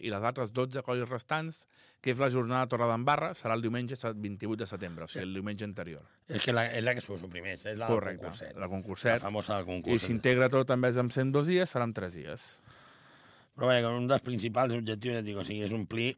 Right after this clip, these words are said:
Speaker 2: <clears throat> la plaça de, de Tarraco Arena.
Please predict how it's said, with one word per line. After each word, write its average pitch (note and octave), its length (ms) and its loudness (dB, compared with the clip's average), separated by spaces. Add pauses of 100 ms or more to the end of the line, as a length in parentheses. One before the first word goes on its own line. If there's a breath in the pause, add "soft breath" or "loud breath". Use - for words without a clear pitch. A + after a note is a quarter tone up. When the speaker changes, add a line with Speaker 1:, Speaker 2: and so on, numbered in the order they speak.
(160)
Speaker 2:
<clears throat> A2+ 680 4
la G#2 100 6
plaça A#2+ 380 6 (180)
de, G#2 220 4 (1400 soft breath)
de G2+ 260 4 (640)
Tarraco A2 320 8
Arena. A#2 320 6